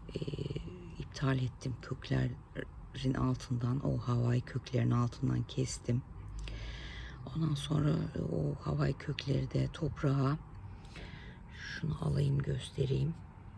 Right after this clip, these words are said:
Toprağa yerleştirdim. Oradan tutunacak.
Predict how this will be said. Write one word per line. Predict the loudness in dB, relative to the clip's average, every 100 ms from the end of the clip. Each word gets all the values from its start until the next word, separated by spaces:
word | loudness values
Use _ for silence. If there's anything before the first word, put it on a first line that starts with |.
| -12 -12 -6
Toprağa | -4 2 4
yerleştirdim. | 6 6 4 0 -2 -2 -2 0 -2 -4 -10 -14 -14 -14 -14 -14 -14 -14 -14 -12 -12 -10 -12 -2
Oradan | 0 2 2 0
tutunacak. | -2 -2 0 4 2 0 -4